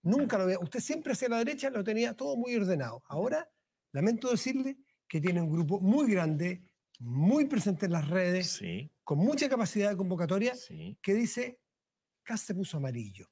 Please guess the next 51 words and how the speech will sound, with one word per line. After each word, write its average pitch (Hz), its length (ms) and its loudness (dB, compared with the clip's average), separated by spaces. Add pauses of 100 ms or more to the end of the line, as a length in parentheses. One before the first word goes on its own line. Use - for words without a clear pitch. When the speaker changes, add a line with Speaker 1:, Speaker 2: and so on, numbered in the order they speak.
(120)
Speaker 1:
por 131 140 -10
decir 127 240 -6
una 127 100 -4
cosa 135 200 -6
de 131 60 -4
manera. 120 340 -8
"Kast 233 280 0 (160)
Speaker 2:
Están 180 200 -4
en 185 80 2
Speaker 1:
está 208 140 0
Speaker 2:
su 160 140 2
derecho. 190 220 2
Speaker 1:
entrega-". 170 420 0
Bueno, 214 340 0 (400)
Speaker 2:
Pero 190 140 0
Speaker 1:
entonces, 254 300 2 (200)
¿qué 285 120 -2
va 330 60 4
a - 20 4
hacer 269 320 -2
Kast - 280 -4
ahora? 190 540 2 (320)
Cuando 202 520 2 (320)
accede 285 460 2
al 277 60 4
electorado 220 520 4
y 196 60 6
hace 208 200 0
su 196 120 0
estrategia, 170 680 0 (320)
como 196 140 0
dicen 196 180 0
en 196 80 2
el 180 140 -4
campo, 135 340 -4
¿va 190 100 2
a 214 60 -2
cortar 185 500 -2
para 147 220 0
la 131 60 -4
derecha 269 440 -2
o 214 100 -2
va 196 80 2
a 170 40 -6
cortar 170 340 -2
para 147 160 -4
el - 60 -10
centro? - 400 -12
Speaker 2:
Voy 135 160 -6
a 139 80 -6
cortar 123 360 -6